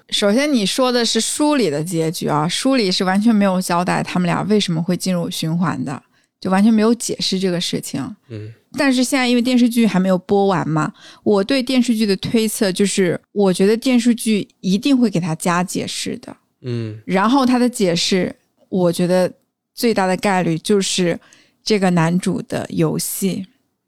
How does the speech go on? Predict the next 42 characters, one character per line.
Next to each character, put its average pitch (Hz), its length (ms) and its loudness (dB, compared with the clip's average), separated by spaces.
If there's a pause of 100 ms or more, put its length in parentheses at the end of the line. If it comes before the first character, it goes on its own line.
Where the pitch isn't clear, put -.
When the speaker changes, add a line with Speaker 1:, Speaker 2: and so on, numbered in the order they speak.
Speaker 2:
嗯。 131 80 -8
Speaker 1:
就 202 120 2
这 233 120 0
个 226 120 2
故 233 200 0
事 208 160 -2
是 202 140 -2
他 196 140 -2
的 196 80 0
游 - 200 -2
戏 175 220 -6
里 185 220 -6
的， - 200 -14 (140)
因 269 180 2
为 294 120 2
这 277 120 0
是 277 120 0
目 285 240 2
前 180 480 0
唯 185 120 4
一 233 240 2
能 196 200 4
说 262 280 0
得 254 120 2
通 254 260 2
的 240 100 4
解 170 280 -4
释。 175 340 -4 (500)
就 311 200 0
是 277 340 2
因 285 100 0
为 339 60 0
你 269 140 4
电 285 180 0
视 311 100 2
剧 277 100 -2
要 285 120 0
考 190 200 -2
虑 214 100 2
到 254 120 0
各 285 220 -2
种 196 320 -2